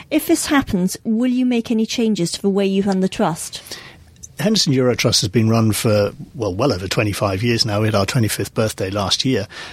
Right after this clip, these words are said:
Speaker 2: Um, and the basis on which we've been investing on is investing in good quality, consistent, reliable companies that can increase the returns to us. It sounds very long-winded,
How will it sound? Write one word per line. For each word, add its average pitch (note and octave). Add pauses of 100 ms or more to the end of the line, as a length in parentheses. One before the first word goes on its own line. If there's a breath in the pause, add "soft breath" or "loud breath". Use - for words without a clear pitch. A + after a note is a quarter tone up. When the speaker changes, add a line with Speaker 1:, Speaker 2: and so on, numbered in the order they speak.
(140)
Speaker 2:
Um, A#2+
and B2
the A#2+
basis D#3
on A#2+
which G#2+
we've A2+
been G#2+
investing G2+
on G2+
is G#2
investing B2+
in A2+
good D3+
quality, A2
consistent, -
reliable C3
companies G#2
that -
can A#2
increase B2+
the A2+
returns G#2
to A2+
us. F#2
It A#2+ (120)
sounds F3
very C3+
long-winded, A2+